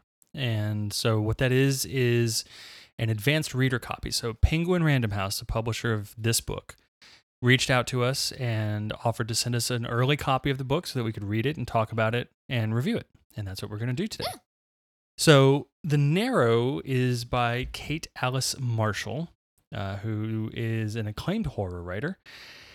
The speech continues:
Speaker 1: And this one is, uh, you know, as, as we kind of branch out from strictly sci-fi and fantasy,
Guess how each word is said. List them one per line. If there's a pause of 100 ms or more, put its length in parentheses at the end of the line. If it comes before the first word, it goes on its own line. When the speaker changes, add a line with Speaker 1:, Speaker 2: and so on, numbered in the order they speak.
(240)
Speaker 1:
And (160)
this
one
is,
uh,
you
know,
as,
as
we
kind
of
branch
out
from (220)
strictly
sci-fi
and
fantasy,